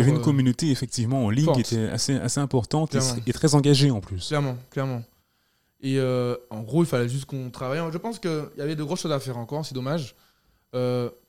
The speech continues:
Speaker 2: il fallait juste encore challenger le business model. Des fois, j'ai des idées comme ça qui viennent, et je dis, « Ah ouais, putain, j'aurais fait ça. »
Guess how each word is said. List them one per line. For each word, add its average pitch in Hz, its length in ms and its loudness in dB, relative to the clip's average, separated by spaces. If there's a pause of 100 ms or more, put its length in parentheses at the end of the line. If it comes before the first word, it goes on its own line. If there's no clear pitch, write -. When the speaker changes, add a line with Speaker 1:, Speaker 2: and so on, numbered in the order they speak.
Speaker 2:
il - 40 -20
fallait 143 140 2
juste 175 100 -2
encore 165 240 0
challenger 147 320 0
le 147 60 -2
business 143 280 -2
model. 135 220 0
Des 135 100 -4
fois, 156 140 -2
j'ai 139 60 -6
des 127 220 -6
idées 147 200 -4
comme 135 180 -4
ça 139 160 -2
qui 131 140 -8
viennent, 139 320 -2
et 120 40 -4
je 120 40 -4
dis, « 120 140 -2
Ah 123 160 -8
ouais, 143 160 -16
putain, - 180 -18
j'aurais 117 140 -14
fait - 80 -14
ça. » - 180 -14